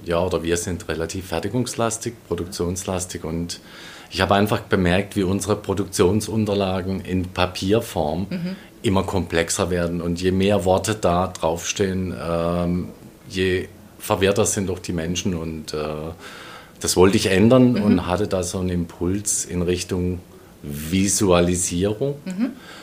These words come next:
Speaker 1: Und, ähm, ich glaube, Digitalisierung ist für uns gerade in der heutigen Zeit eine Riesenchance, um effizienter werden, zu werden, äh, um den Menschen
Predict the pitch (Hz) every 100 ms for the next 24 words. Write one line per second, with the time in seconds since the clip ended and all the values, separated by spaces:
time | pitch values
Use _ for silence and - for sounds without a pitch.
0 | - - - 87 90 92 92 - - 76
1 | 85 85 87 87 - - - 95 - 90
2 | 90 92 92 92 104 85 92 92 90 90
3 | 87 90 85 85 - 82 82 87 90 -
4 | - - - - 78 85 85 85 73 78
5 | 78 87 85 - - 69 78 - 82 76
6 | 82 87 95 - 92 87 87 85 85 85
7 | 92 80 - 92 107 98 - 90 - 95
8 | 87 104 104 98 98 98 101 - - -
9 | - - 104 98 98 92 98 87 78 90
10 | 90 92 90 101 95 107 101 92 87 87
11 | 104 - 101 101 101